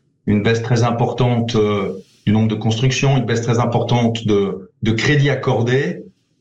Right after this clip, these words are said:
et donc une diminution des, des transactions. Voilà, c'est un phénomène que, que nous constatons qui peut-être va, va s'aggraver dans les mois à venir. Et donc, euh, c'est un constat, euh, que nous faisons. Il y a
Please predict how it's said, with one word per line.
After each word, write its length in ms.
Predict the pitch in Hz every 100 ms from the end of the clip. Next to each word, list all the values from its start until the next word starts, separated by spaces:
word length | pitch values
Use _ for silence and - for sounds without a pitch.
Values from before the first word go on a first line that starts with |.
| _ -
et 80 | 110
donc 240 | 131 139
une 160 | 131 117
diminution 800 | 127 175 160 139 - 147 147 139
des, 320 | 123 123 127
des 160 | 123 117
transactions. 720 | 131 131 131 - 113 131 - -
Voilà, 160 | 104
c'est 240 | 104 - 110
un 80 | 110
phénomène 480 | 123 113 120 113
que, 400 | 113 104 101 - - _ -
que 60 | 110
nous 100 | 110
constatons 600 | 135 - 131 135 160 147
qui 420 | 127 120 107 - - _ _ -
peut-être 320 | 113 139 107
va, 320 | 113 110 - - - -
va 120 | 104
s'aggraver 640 | 107 160 139 131 143 143
dans 120 | 131 117
les 120 | 113
mois 160 | 127
à 60 | 110
venir. 500 | 107 123 139 190 196 - _ _ _ _
Et 100 | 104
donc, 360 | 110 131 127 -
euh, 600 | 117 110 110 107 104 101
c'est 240 | - 123 117
un 100 | 113
constat, 640 | 123 117 - 135 131 113
euh, 180 | 107 104
que 140 | 110
nous 100 | 110
faisons. 360 | 110 113 127 147
Il 60 | 120
y 20 |
a 260 | 110 110